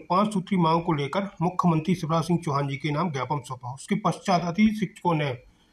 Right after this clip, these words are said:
मांगों के समय सीमा में नहीं माने जाने पर आंदोलन की चेतावनी दी। साथ ही यह भी, यह भी स्पष्ट कर दिया है कि उन्हें अब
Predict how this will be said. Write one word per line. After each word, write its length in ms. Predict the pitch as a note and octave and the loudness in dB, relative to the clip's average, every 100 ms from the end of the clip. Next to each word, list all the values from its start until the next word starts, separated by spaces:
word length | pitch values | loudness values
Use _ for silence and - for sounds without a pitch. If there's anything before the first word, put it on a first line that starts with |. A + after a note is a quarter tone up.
| _ - | _ -4
मांगों 360 | C#3+ D#3 F3+ G3 | 2 4 4 2
के 140 | G3+ | 0
समय 320 | - E3 E3 | 2 2 2
सीमा 320 | A#2+ D#3+ D#3+ D#3+ | -2 -2 0 2
में 100 | D#3 | 0
नहीं 220 | C#3+ E3+ | 2 4
माने 240 | D3+ D3 C#3+ | 4 0 -2
जाने 300 | C3+ C3+ A#2+ _ _ _ _ - | -4 -6 -8 _ _ _ _ 0
पर 80 | F#3+ | 2
आंदोलन 380 | F3 F3+ F#3 | 4 4 2
की 120 | F3 F3 | 0 -2
चेतावनी 500 | D#3 D3+ D3 D3+ C3 | -4 -2 -2 0 -2
दी। 200 | A#2 G#2+ _ | -8 -12 _
साथ 460 | - - E3 F3+ G3+ | -12 0 2 2 0
ही 60 | |
यह 200 | E3+ E3 | 2 2
भी, 160 | F3 G#3 G#3+ - - _ _ _ _ _ _ _ | 4 2 2 -4 -20 _ _ _ _ _ _ _
यह 160 | E3+ E3+ | -2 2
भी 220 | G3+ G3 | 4 4
स्पष्ट 340 | - - G#3+ - | 2 0 0 0
कर 140 | F3+ | -2
दिया 240 | F3 F3+ D#3 | 2 2 2
है 120 | D#3 | 0
कि 220 | D#3 F3+ A2+ - _ _ - | 2 2 2 -4 _ _ 0
उन्हें 200 | F#3+ G3 | 2 4
अब 200 | F#3+ | 2